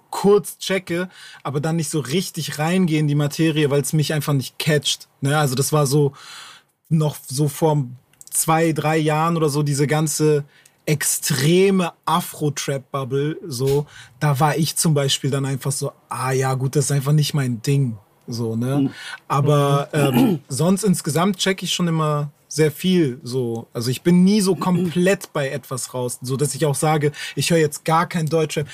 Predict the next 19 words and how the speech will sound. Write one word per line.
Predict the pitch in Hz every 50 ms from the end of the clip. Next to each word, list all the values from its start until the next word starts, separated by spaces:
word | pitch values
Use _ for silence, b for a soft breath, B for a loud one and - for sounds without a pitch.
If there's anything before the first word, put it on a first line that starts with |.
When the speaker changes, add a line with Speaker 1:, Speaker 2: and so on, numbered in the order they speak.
| B B B
Speaker 1:
ich | -
höre | 156 139
gar | - - 165 156 160
kein | 151 - 160 143
Französisch, | - - 151 143 - 160 147 135 -
gar, | - 151 156 151 B B B B
ich | B 139 - 180
hab | 175 175
dann | - 175 165
immer | 170 180 175 160
so | 135 151 160
trotzdem | 147 - - 185 180 - - - 165 151
Sachen, | 127 151 160 156 - 170
die | 147
ich | 139 170 151
aktuell | 143 - - - 127 - - 156 156 156 147
doch | 127 - 165 160 156 - _ _ -
finde, | - - - - 175 170 156 139 120 110 - _ _ _ - - -
so. | - - - 123 110